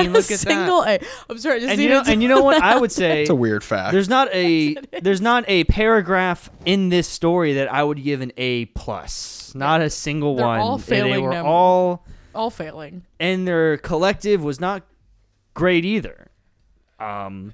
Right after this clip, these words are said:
Speaker 2: Did you read all four of these? <laughs>
Speaker 1: No, I did not read everything.
Speaker 2: I was like, "Is there a conclu-," well, there isn't a conclusion 'cause it doesn't end.
Speaker 1: It ended. Yeah, it just ended.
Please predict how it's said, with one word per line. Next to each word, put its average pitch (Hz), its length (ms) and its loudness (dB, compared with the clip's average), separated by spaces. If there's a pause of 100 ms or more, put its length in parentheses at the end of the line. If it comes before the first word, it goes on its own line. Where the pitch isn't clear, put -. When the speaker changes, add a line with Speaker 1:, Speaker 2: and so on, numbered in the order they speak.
Speaker 2:
Did 311 200 -10
you 554 180 -10
read 285 200 -4
all 311 140 -2
four 208 320 2
of 240 160 0
these? 320 420 6
<laughs> - 60 -6 (880)
Speaker 1:
No, 165 300 4
I 127 140 0
did 135 100 -6
not 135 200 -4
read 117 140 -4
everything. 82 240 -10
Speaker 2:
I 381 40 -6
was 381 80 0
like, 359 140 4
"Is 339 120 4
there 320 160 4
a 392 60 0
conclu-," 359 340 0
well, 320 160 0
there 294 140 -8
isn't 339 280 -6
a 359 80 -6
conclusion 247 600 -2
'cause 233 100 -2
it 240 60 2
doesn't 226 240 -4
end. 202 580 -6
Speaker 1:
It 151 140 0
ended. 131 340 -2
Yeah, 113 200 -2
it 104 40 -8
just 104 160 -14
ended. 92 340 -14